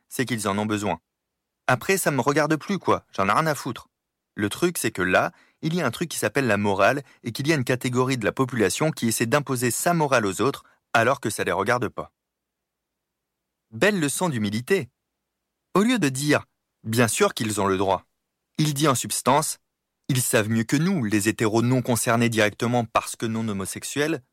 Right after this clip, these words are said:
ce dont ils ont besoin. » Les points à retenir. En étant honnête sur l'état de vos connaissances, vous êtes moins manipulable.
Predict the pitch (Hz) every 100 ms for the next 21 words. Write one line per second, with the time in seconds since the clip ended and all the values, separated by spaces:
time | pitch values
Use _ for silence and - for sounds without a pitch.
0 | - - 135 127 123 98 98 87 76 -
1 | _ _ _ _ _ _ _ _ _ _
2 | _ _ _ _ _ _ _ _ _ _
3 | _ - 101 101 - 143 156 104 101 -
4 | 98 80 69 _ _ _ _ _ _ _
5 | _ _ _ _ _ _ _ _ _ _
6 | _ _ _ _ _ _ _ - 104 113
7 | 113 151 - 113 117 101 90 - 90 87
8 | 98 95 80 85 - 98 92 - 123 -
9 | - - 107 110 123 - 117 - 120 101
10 | 95 - 95 82 80 -